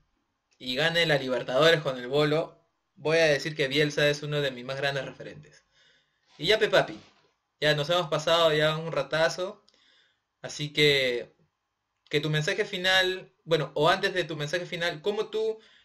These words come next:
eh, cómo tú creas un mensaje a partir de la filosofía de Bielsa, la cual está muy apegada a el éxito con el fracaso, en la vida misma de la gente?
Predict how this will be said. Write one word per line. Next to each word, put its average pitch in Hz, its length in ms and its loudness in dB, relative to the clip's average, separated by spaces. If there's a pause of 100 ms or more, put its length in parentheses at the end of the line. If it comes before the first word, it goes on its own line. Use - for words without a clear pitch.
(500)
eh, 147 760 2 (1400)
cómo 196 360 -8
tú 208 260 -8
creas 190 640 2 (300)
un 185 160 -8
mensaje 180 720 -2
a 151 120 -6
partir 160 400 -2
de 165 80 0
la 151 120 -2
filosofía 143 580 -6
de 139 120 -4
Bielsa, 143 600 -4 (360)
la 131 240 -2
cual 165 240 2
está 151 280 -2
muy 156 280 -4
apegada 139 720 -2
a 123 180 -4
el 139 200 -4
éxito 143 400 -4
con 131 140 -4
el 117 100 -14
fracaso, - 420 -16 (240)
en 139 160 -2
la 131 100 0
vida 147 220 2
misma 127 300 -8
de 123 100 -4
la 113 80 -12
gente? - 300 -20